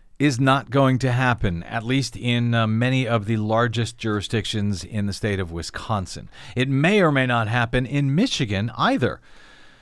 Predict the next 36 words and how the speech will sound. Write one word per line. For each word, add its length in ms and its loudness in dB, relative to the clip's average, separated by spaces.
We'll 220 8
see. 440 -4
And 220 6
it's 220 2
interesting, 640 0
uh, 300 4
because, 300 0
we, 220 0
as 220 -2
I 60 -4
said, 160 -2
we've 140 0
got 160 0
some 140 -4
news 340 2
on 120 0
what's 160 0
going 240 2
on 160 2
in 160 2
Michigan, 400 2
but 120 8
it's 160 2
interesting 680 0
that, 200 0
uh, 280 -4
uh, 220 -6
Republicans 840 4
really, 500 6
really 440 8
don't 340 6
want 320 2
hand 380 0
counts 340 2
to 120 0
happen 600 2